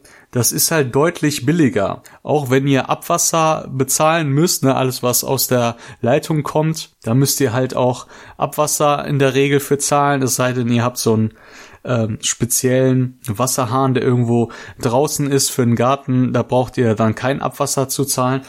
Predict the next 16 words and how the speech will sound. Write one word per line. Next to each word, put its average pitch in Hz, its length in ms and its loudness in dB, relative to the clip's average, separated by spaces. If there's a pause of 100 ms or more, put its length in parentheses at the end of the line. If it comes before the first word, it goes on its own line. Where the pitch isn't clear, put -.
(220)
aber 127 180 -2
auf 123 120 -4
jeden 139 160 2
Fall 139 240 -2
selbst 135 380 0
mit 156 400 0
kommt 139 260 -2
ihr 135 80 2
da 131 400 0
auch - 180 -4
immer 139 260 2
noch, 127 360 0
äh, 117 220 2
günstiger 131 540 0
bei 113 220 0
weg. 113 260 -2